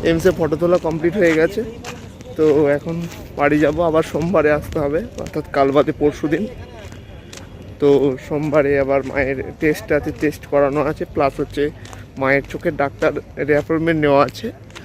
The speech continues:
তো চোখের ডাক্তারও দেখবে। তো চলো, আহ, এখন, আহ, বা-, বাড়ির দিকে যাওয়া যাক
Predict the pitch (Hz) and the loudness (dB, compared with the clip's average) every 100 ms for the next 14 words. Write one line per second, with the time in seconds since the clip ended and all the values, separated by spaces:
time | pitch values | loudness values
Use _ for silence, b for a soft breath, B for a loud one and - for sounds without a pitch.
0 | B B 156 151 135 139 135 131 151 147 | B B -8 -6 -4 0 0 0 0 2
1 | 135 147 143 180 233 - - - - - | 2 0 0 -8 -10 -16 -20 -20 -20 -20
2 | - - - 165 147 156 147 190 - - | -20 -20 -12 -10 -2 2 2 2 -2 -16
3 | - - 160 151 143 175 - - - - | -16 -8 -4 -2 -2 -6 -16 -18 -18 -20
4 | - - - - - - - - - 151 | -20 -18 -16 -16 -18 -20 -18 -18 -6 -6
5 | - 147 190 - - - - - 147 139 | -2 -4 -4 -8 -16 -16 -10 -4 -2 -2
6 | 135 131 139 151 151 156 147 135 139 165 | -2 -2 -2 0 2 2 2 2 2 2